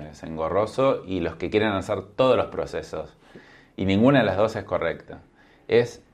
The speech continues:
encontrar la mínima cantidad de procesos, el ochenta veinte, el Pareto, que soluciona la mayor cantidad de cosas. Por eso dije de hacer este ejercicio previamente de cuáles son las cosas que más suceden.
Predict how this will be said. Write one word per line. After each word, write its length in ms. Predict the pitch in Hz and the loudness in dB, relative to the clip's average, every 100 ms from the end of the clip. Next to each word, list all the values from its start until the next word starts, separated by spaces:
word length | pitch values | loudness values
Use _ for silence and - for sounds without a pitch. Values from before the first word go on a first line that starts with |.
| _ | _
encontrar 540 | - 104 101 107 135 165 | -4 0 0 2 2 4
la 160 | 151 | 4
mínima 400 | 104 113 156 127 | 4 2 2 0
cantidad 360 | 98 92 98 110 | 0 0 2 2
de 40 | |
procesos, 680 | - 95 - 113 - 127 123 | 2 0 0 -4 -2 -6 -6
el 160 | - 80 | -4 -2
ochenta 400 | 82 110 110 104 | -2 0 2 4
veinte, 260 | 107 95 85 | 4 2 -2
el 80 | |
Pareto, 640 | 82 82 104 107 120 135 139 - _ _ _ | -2 0 2 2 0 -2 -8 -18 _ _ _
que 880 | - 92 87 85 85 82 73 69 67 - _ - | -2 0 2 2 2 0 -4 -8 -16 -20 _ -20
soluciona 600 | - 101 95 95 113 113 | -4 0 0 0 2 2
la 140 | 104 | 2
mayor 340 | 85 82 98 92 | 2 0 -2 -2
cantidad 280 | 92 90 90 | 0 2 2
de 80 | |
cosas. 480 | 87 95 - 76 - _ | 2 0 0 -10 -16 _
Por 140 | 85 | -2
eso 420 | 95 107 104 - - _ _ | 0 2 2 0 -8 _ _
dije 320 | 95 95 90 95 | -10 -6 -2 0
de 100 | 87 | 2
hacer 220 | 82 95 | 0 -4
este 160 | 90 | -6
ejercicio 640 | 85 87 80 104 101 95 90 | -6 -6 -4 -6 -4 -2 -2
previamente 580 | 85 87 90 92 95 92 | 0 0 0 0 0 0
de 280 | 82 76 - _ _ _ _ | 0 -6 -16 _ _ _ _
cuáles 300 | 110 117 120 | 2 2 2
son 100 | 110 | -2
las 140 | 101 | -2
cosas 240 | - 98 104 | -4 -6 -4
que 100 | 87 | -4
más 200 | 85 90 | -4 -4
suceden. 640 | 92 - 107 80 71 - | -8 0 2 2 -2 -8